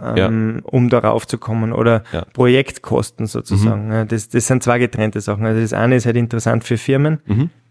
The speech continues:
Speaker 1: das, äh, immer noch ein, ein großes Thema ist. Wir haben großartige Firmen eben dabei, äh, für die ich sehr dankbar bin. Maikai als, als Training.
Speaker 2: Genau. Das heißt, du
Speaker 1: Und
Speaker 2: hast trainiert, du hast, äh,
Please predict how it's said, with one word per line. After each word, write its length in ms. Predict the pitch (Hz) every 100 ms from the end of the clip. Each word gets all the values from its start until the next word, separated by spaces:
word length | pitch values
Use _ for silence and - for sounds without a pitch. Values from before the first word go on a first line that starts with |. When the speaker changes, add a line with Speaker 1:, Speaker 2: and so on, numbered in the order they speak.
| _
Speaker 1:
das, 180 | 117 107
äh, 260 | - 110 110 127
immer 180 | 131 123
noch 160 | 123
ein, 340 | 117 110 113 -
ein 140 | 107
großes 380 | - 123 - 127
Thema 340 | 135 131 131
ist. 200 | 131 - _ _ -
Wir 180 | 120
haben 260 | 107 120 120
großartige 800 | - 110 135 131 104 104 107 113
Firmen 440 | - 123 123 117 104
eben 340 | 107 113 107 _ _ _ _ -
dabei, 560 | 120 117 98 107 139 - _ _ _ _ _
äh, 280 | 123 117 117
für 140 | 110 113
die 180 | 117
ich 80 | 113
sehr 140 | - 110
dankbar 420 | 113 117 117 123
bin. 340 | 127 131 139 - _
Maikai 640 | - 110 113 113 113 113 107
als, 260 | 104 - 101
als 160 | 104
Training. 340 | - 107 113 110
Speaker 2:
Genau. 260 | 82 71 - _ _ -
Das 100 | 76
heißt, 180 | 92 107
du 40 |
Speaker 1:
Und 60 | 104
Speaker 2:
hast 160 | 101 -
trainiert, 640 | 98 95 117 139 - -
du 100 | 104
hast, 440 | 104 104 - - 104
äh, 300 | 101 98